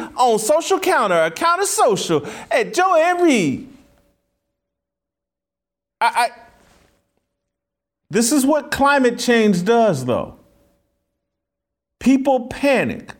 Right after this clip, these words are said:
when there is climate change. And I, I, I'm thinking this Twitter climate change is the climate change that the left has been predicting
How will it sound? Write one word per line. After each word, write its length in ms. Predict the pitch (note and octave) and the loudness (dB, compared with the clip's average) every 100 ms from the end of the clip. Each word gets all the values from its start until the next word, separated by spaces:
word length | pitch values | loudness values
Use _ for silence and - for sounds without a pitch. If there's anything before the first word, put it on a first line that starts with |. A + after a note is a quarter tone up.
| _ _ _ | _ _ _
when 220 | D#3 G3 | -4 0
there 160 | G3 G3+ | 0 0
is 160 | G3 G3 | -2 -2
climate 540 | - A#3+ A3 D3+ A2 | -2 0 0 0 -2
change. 520 | - A2+ D2+ - - - _ _ _ _ _ _ _ _ - | -4 -6 -6 -14 -20 -20 _ _ _ _ _ _ _ _ -4
And 440 | F3 E3+ E3 - - | 0 0 -4 -10 -12
I, 120 | - - | -10 -8
I, 120 | - - F3+ | -8 -4 -4
I'm 100 | F3 | -4
thinking 560 | - C#4 C4+ A#3 G#3 | 0 0 0 0 0
this 220 | G3 G#3 | 2 0
Twitter 400 | - B3+ C4+ A3+ | -2 0 2 2
climate 500 | F3+ - A3+ G#3 D#3+ | -2 -2 0 0 -2
change 460 | C#3 F3 D#3+ D#3+ D#3 - - - - | -2 -2 0 -2 -6 -12 -20 -12 -2
is 200 | F3+ D#3+ | 0 0
the 80 | D3+ | -2
climate 420 | G#3+ G#3 G3 F3 | -2 0 0 -2
change 520 | - F#3+ F3+ F3 F3 - - | -2 0 0 -2 -4 -14 -6
that 160 | E3+ D#3 | -4 -2
the 80 | |
left 380 | D3 E3 G3 F#3+ | 0 0 0 -2
has 160 | F3 D3 | -4 -2
been 240 | E3+ E3 | -2 -2
predicting 800 | D#3+ C#3 D3 F#3 F#3 F#3 E3+ D#3+ | -2 -2 0 -2 -2 -2 -2 -4